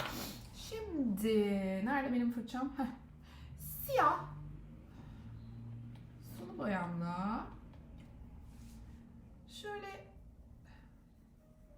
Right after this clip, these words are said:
çok da koyu olmasın. Araya gene siyahın içine birazcık böyle yeşil katabilirim. Sonuçta çiçeklere doğru bakıyorum. Çiçeklerin rengi benim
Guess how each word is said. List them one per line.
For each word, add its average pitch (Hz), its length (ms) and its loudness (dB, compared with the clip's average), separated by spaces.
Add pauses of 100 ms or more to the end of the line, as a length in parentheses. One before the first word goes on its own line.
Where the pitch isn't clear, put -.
(440)
çok - 260 -12
da 330 140 -6
koyu 330 300 -6
olmasın. 240 640 2 (680)
Araya 392 280 -2
gene 359 240 -4
siyahın 302 500 0
içine 277 260 2
birazcık 240 460 -2
böyle 269 260 0 (540)
yeşil 285 320 0
katabilirim. 277 600 0 (200)
Sonuçta 294 340 0
çiçeklere 294 580 -2
doğru 233 300 2
bakıyorum. 185 500 -2
Çiçeklerin 294 600 -2
rengi 277 320 2
benim 277 240 4